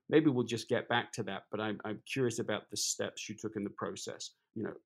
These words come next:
actually having a, two or three measurements, uh, that you could compare all of the solutions to, clearly important part of the process. And,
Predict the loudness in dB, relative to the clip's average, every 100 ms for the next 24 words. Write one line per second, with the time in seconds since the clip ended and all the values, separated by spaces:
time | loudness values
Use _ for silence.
0 | _ _ 4 4 -2 -4 0 -2 0 -6
1 | -8 -8 2 2 4 2 2 4 4 2
2 | 0 -2 -6 -8 -10 _ _ _ _ _
3 | -8 -2 -2 -2 -6 _ _ -6 -6 -6
4 | -6 -4 0 0 0 0 2 2 2 -4
5 | -2 0 0 -2 -6 -8 -10 -6 -6 -6
6 | -12 _ _ _ _ 0 2 4 2 0
7 | 2 0 0 -4 -2 -2 -4 -10 -6 -6
8 | -4 -6 -6 -8 -8 _ _ -2 0